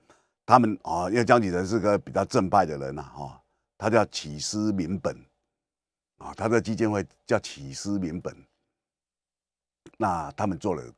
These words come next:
调查，最简单的，青年的房屋这一题啊，这几天炒热嘛，对不对？赖清德想骗年轻的选票，跑去政治大学跟学生那个，学生问他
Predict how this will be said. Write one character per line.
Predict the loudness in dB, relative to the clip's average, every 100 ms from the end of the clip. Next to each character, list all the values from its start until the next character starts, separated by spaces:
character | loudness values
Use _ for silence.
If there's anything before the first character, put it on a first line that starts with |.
| _
调 | -4 -4
查， | -8 -16 -18 -20 _ _ _ _ _ _ _ _ _ 0
最 | 0
简 | 0 -4
单 | -2 -2
的， | -6 -14 _ _ _ _ _ _ _ _ _ _ _ _ _ _ _ _ _ _ _
青 | 4 6 8
年 | 6
的 | 4 2
房 | 0 0 0
屋 | -2 -6 _ _ _
这 | 6 8
一 | 8
题 | 0 -10 -6
啊， | -6 -8 _ _ _ _ _ 6
这 | 6
几 | 6 -6
天 | -2 -2 -4
炒 | -8 -8
热 | -2 -2 -2
嘛， | -8 -8
对 | -4
不 | 0
对？ | -2 -2 _ _ _ _ _ _ _ _ _ _ _ 8
赖 | 8
清 | 8 8
德 | 8
想 | 8 2 0 -6 _
骗 | 6 8
年 | 8 6
轻 | 6
的 | 6
选 | 2 4
票， | 6 4
跑 | 0 -2
去 | 0
政 | 2 2
治 | 2 4
大 | 6 6
学 | 0 -8
跟 | -6 -8
学 | -6 -6
生 | -4 -2
那 | -2
个， | -4 -10 -20 _ _
学 | 6 8
生 | 10 8 8
问 | 6
他 | 8 8